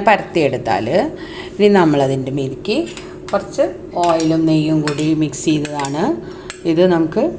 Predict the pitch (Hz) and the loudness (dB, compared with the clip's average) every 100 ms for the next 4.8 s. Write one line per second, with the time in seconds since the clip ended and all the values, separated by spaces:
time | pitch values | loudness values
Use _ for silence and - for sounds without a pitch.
0 | - - - 147 - 139 127 131 120 - | -10 -16 -6 -6 -4 -6 -4 -6 -8 -8
1 | - - - - - - - - - - | -14 -14 -16 -18 -18 -20 -18 -18 -18 -18
2 | - - - - - - - - - 214 | -18 -18 -18 -18 -16 -14 -14 -14 0 2
3 | 185 156 160 254 - - - - - - | 4 2 0 -2 -6 -14 -18 -18 -20 -4
4 | - 165 - 135 110 113 101 147 | 2 2 0 -4 -6 -6 -2 0